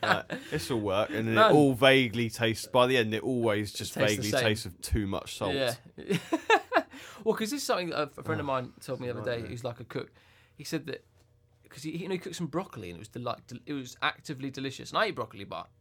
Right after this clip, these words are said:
Speaker 2: I don't travel for it. Do you know what I mean? And he, and he said, and it was delicious. I was like, "Dude, how is this so good?" And he went, "There's a little bit of butter in it," but he said, "Also, I just, I buy really good salt and I, you, I put on three times the amount you think you need, 'cause that's what they do in restaurants. That's why stuff tastes really good. They put, they use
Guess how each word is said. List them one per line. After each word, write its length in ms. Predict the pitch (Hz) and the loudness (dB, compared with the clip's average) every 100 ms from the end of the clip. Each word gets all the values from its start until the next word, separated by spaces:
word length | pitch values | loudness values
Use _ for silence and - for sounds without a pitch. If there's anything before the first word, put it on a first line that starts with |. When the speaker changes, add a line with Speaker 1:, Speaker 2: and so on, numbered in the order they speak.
| _ | _
Speaker 2:
I 80 | 139 | -6
don't 120 | 123 | -6
travel 300 | - 120 - | -6 -6 -6
for 160 | - - | -18 -18
it. 100 | - | -18
Do 120 | - | -12
you 60 | 113 | -10
know 60 | |
what 0 | |
I 20 | 113 | -10
mean? 140 | 98 - - - _ - | -12 -16 -20 -20 _ -6
And 120 | - 147 | -2 -2
he, 280 | 190 170 - _ _ | -2 -4 -14 _ _
and 100 | 151 | -4
he 80 | 165 | -2
said, 260 | 165 160 165 - | 0 0 -2 -2
and 100 | 160 | 0
it 80 | |
was 140 | 175 - | 0 0
delicious. 420 | 170 226 - - | -2 -4 -6 -10
I 20 | |
was 60 | 120 | -8
like, 180 | 143 - | -8 -6
"Dude, 180 | 214 151 | -4 -2
how 100 | 143 | -2
is 80 | 165 | -4
this 140 | 156 | -4
so 120 | 170 | -4
good?" 140 | 160 147 | -4 -6
And 80 | 120 | -6
he 80 | 120 | -6
went, 180 | 117 - | -6 -8
"There's 100 | 131 | -12
a 40 | 139 | -4
little 180 | 214 | -2
bit 60 | 202 | -2
of 40 | |
butter 240 | 151 202 - | -2 -2 -4
in 60 | |
it," 80 | 98 | -10
but 80 | - | -10
he 60 | 113 | -10
said, 120 | 123 | -8
"Also, 240 | 135 131 | -6 -4
I 40 | 123 | -6
just, 200 | 127 - - _ | -6 -14 -20 _
I 80 | - | -6
buy 160 | 120 143 | 2 2
really 260 | 135 147 135 | 4 -4 -4
good 140 | 135 | -8
salt 300 | - 143 - | -6 -6 -6
and 80 | 117 | -10
I, 60 | 117 | -10
you, 120 | 127 117 - | -10 -14 -12
I 60 | |
put 160 | 120 - | -10 -8
on 100 | 120 | -10
three 240 | - 135 | -8 -8
times 280 | 123 123 120 | -8 -8 -8
the 80 | 113 | -8
amount 220 | 117 113 | -8 -10
you 60 | 120 | -12
think 300 | 117 113 - - | -12 -14 -14 -14
you 100 | 120 | -12
need, 260 | 113 98 - _ _ _ | -10 -12 -18 _ _ _
'cause 80 | - | -6
that's 180 | 127 - | -6 -6
what 60 | |
they 80 | 120 | -10
do 80 | 117 | -10
in 60 | 113 | -10
restaurants. 420 | 113 - - - | -10 -12 -16 -14
That's 160 | 107 | -14
why 60 | 113 | -14
stuff 160 | 110 117 | -16 -14
tastes 180 | 117 | -14
really 100 | 117 117 | -14 -14
good. 80 | 113 | -14
They 80 | 117 | -16
put, 180 | - | -16
they 80 | - | -10
use 140 | 123 | -10